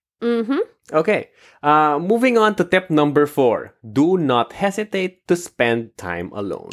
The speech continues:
Speaker 1: Yes.
Speaker 2: Mm-hmm. Uh, alone time is something that we've been advocating in this podcast. It's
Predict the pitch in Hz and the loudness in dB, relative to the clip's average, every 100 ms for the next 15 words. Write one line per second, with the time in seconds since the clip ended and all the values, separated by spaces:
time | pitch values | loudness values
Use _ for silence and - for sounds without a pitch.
0 | - 175 175 - - 107 123 180 - _ | -12 -10 -12 -12 -8 -6 -4 -6 -10 _
1 | - - - 131 123 - 180 226 233 220 | -20 -20 -4 0 0 2 2 2 0 0
2 | 202 196 185 180 - - - - 156 147 | 2 2 0 -2 -8 -10 -10 -2 0 2
3 | 165 139 123 131 127 110 120 117 98 98 | 2 2 2 2 0 0 -2 0 -2 -2
4 | 92 110 107 98 92 90 - - - - | -4 -4 -4 -6 -6 -6 -8 -8 -8 -8
5 | - - - _ - 123 120 - - | -10 -10 -18 _ -2 -2 -2 -10 -14